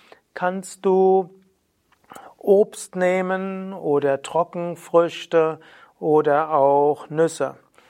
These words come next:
In unserer Tradition sagt man, dass das Prasad süß sein sollte. Und das heißt also süßes Obst oder Trockenfrüchte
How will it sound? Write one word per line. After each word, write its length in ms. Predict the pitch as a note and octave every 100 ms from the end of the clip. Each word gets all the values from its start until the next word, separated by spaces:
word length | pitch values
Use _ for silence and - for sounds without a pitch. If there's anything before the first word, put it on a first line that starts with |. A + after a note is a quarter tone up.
| _ - _
In 160 | - E3
unserer 440 | A#3 B3 - G3+
Tradition 920 | G3+ F3 F#3 G3 - G#3 G3 G3 G3+
sagt 360 | F#3+ E3+ F3 F3+
man, 220 | F3 F3
dass 180 | D#3 C#3+
das 220 | D#3 -
Prasad 880 | - - D3+ D3 D3 D3 D#3 D#3+ - _ _
süß 640 | _ - F#3+ F#3 F#3 - -
sein 320 | C#3 C3 C3
sollte. 500 | D#3 C#3 A#2+ C#3+ D3 _ _ _ _ -
Und 120 | F3+
das 200 | D3+ -
heißt 320 | C#3+ D3 -
also 300 | D#3 D3 D3
süßes 580 | C3+ F3 F#3 - E3 -
Obst 500 | F3+ F#3+ G3 - -
oder 360 | D3 C#3+ C#3+ C3+
Trockenfrüchte 1080 | - E3+ E3+ E3 - D#3+ D#3+ D#3+ - D3